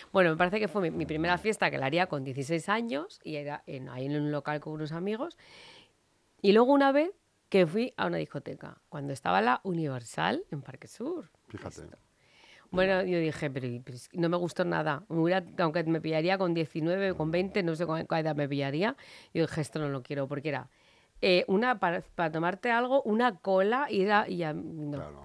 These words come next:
Speaker 1: no, no.
Speaker 2: ¿Tú prefieres un fin de semana en Benidorm con entrada gratis a todas las discotecas?
Speaker 1: <laughs> Con pulserita.
Speaker 2: ¿Con pulserita en todas las discotecas? ¿O un fin de semana en un resort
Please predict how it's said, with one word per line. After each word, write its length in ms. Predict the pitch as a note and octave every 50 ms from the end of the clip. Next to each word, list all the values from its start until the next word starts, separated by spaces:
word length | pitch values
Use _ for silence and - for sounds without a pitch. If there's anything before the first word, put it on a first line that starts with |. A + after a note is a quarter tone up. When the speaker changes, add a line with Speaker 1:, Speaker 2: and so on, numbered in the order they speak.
| - -
Speaker 1:
no, 260 | E3+ E3 C#3 C3+ D3 _
no. 280 | - F3+ E3+ E3 - D#3+ _ _ - - - - - - - - - -
Speaker 2:
¿Tú 140 | - A#2+ A#2
prefieres 720 | - B2 B2 A2+ - A2 G2+ F#2 E2+ E2 D#2 D#2 D#2 - -
un 260 | G2 G2+ G#2 G#2 G#2
fin 160 | - G#2+ G#2
de 100 | G#2 A2
semana 720 | G#2 - A2 G2+ G2 F2+ F2+ E2+ E2 E2 E2 E2 E2 E2+ F2
en 100 | F2 F2
Benidorm 640 | F2 F#2+ F#2+ G2 G2 G2+ A2+ A2+ A2 G2 F#2 D#2 -
con 200 | - - F#2 F#2 F#2
entrada 380 | F2+ F#2 - - G#2+ G#2+ A2 G#2+
gratis 360 | - - - B3 A2+ - -
a 80 | F4 E4+
todas 340 | - - G#4+ A4 A2 - -
las 180 | - - - -
discotecas? 760 | - - - - - A3+ G4+ A3 B2 - - - - - -
Speaker 1:
<laughs> 20 |
Con 160 | - A#3 A3+ G3+
pulserita. 720 | G#3+ A3+ - G3 A#3 F#3+ F#3 E3+ G3+ F3 - F#4 - E4
Speaker 2:
¿Con 80 | - G#2
pulserita 640 | - - A2+ G#2+ - - - A2+ C3 C#3 - C3
en 80 | C3 A#2+
todas 220 | - C#3 C3+ C3+
las 140 | C3 C3 B2+
discotecas? 600 | B2 A#2+ - B2+ A#2 C3 C#3+ C3+ D#3+ D#3 D3+ - -
¿O 160 | - G2+ G2+ G#2
un 180 | A2 A2 G#2
fin 160 | - A#2+ A2
de 100 | A2 A2
semana 380 | G2+ - A2 G#2+ A2+ A#2 A#2 A2+
en 80 | G#2+ G#2
un 160 | G#2 G#2+ G2+
resort 540 | G#2+ A2 F#2+ - - A2 A2 A2+ A2+ A2